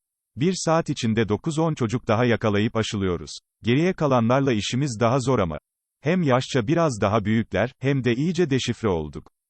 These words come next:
Tarlalara kaçıncı gidişimi hatırlamıyorum, bir ara, kenarından küçük bir derenin de aktığı geniş bir tarlaya daldım. Gözüme üç kişilik bir grubu kestirmiştim. Dereye kadar kovalarsam orada yakalarım diye düşünüyorum.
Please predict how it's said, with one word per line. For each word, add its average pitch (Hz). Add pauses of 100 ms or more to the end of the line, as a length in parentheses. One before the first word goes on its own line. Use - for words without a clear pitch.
(120)
Tarlalara 151
kaçıncı 117
gidişimi 117
hatırlamıyorum, 98 (100)
bir 120
ara, 101 (100)
kenarından 110
küçük -
bir 156
derenin 117
de 110
aktığı 107
geniş 120
bir 151
tarlaya 104
daldım. 80 (400)
Gözüme 117
üç 160
kişilik 147
bir 139
grubu 117
kestirmiştim. 90 (420)
Dereye 143
kadar 123
kovalarsam 113
orada 113
yakalarım 120
diye 101
düşünüyorum. 90